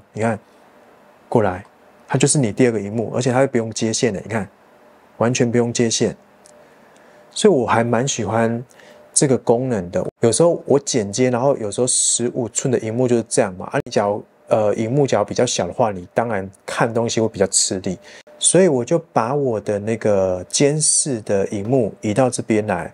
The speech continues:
或者是说你要做什么运用也可以，譬如说素材区也可以啊，或者是剪接区也可以，都可以。但是我的习惯把，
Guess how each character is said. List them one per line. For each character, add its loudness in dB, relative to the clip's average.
或 6
者 -2
是 0
说 2
你 -8
要 -2
做 -2
什 -4
么 -2
运 2
用 2
也 0
可 -2
以， 0
譬 2
如 6
说 2
素 -4
材 -2
区 0
也 4
可 0
以 0
啊， 2
或 -2
者 0
是 -2
剪 -4
接 0
区 2
也 4
可 -2
以， 2
都 2
可 0
以。 -2
但 -2
是 0
我 2
的 4
习 -2
惯 -2
把， -4